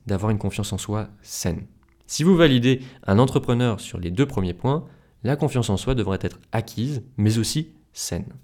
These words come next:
Il est plus facile de détecter ceux qui n'ont pas confiance en eux. Quand vous leur faites une critique, ils se justifient. Ils répondent du tac au tac, une critique sur leur boîte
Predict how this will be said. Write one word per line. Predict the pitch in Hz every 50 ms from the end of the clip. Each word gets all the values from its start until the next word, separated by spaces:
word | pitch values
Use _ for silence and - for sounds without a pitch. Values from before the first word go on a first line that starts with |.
| _ _ _ _ _ _ _ _ _ _ - _ _ _ -
Il | - 113 135
est | 135
plus | 131 208
facile | 202 175 151 - 180 180
de | 147 123
détecter | 120 117 - 110 - - 156
ceux | 156 - - 156
qui | 147 - 107
n'ont | 101 92
pas | - - 151
confiance | - - 117 - 120 107 - 101
en | 92
eux. | 85 - - - _ _ _ _ _ _ _ _ _ _ _
Quand | - 95
vous | 90 131 160
leur | 156 165
faites | - 117 - -
une | 95 -
critique, | - 104 - - 175 190 180 - - - - - _ _ -
ils | 117 113
se | - 127
justifient. | 120 135 147 - 127 120 - - 98 - - _ _ - -
Ils | - 95
répondent | 95 101 98 - 107 104 98 92
du | 82 - - -
tac | - - - 113 113 -
au | 127 120
tac, | 120 147 156 165 165 165 - - - - - - -
une | 123 120 120
critique | 120 - 113 - - 120 113 -
sur | - - 113 101
leur | 101 98
boîte | 95 101 107 107 107 - - -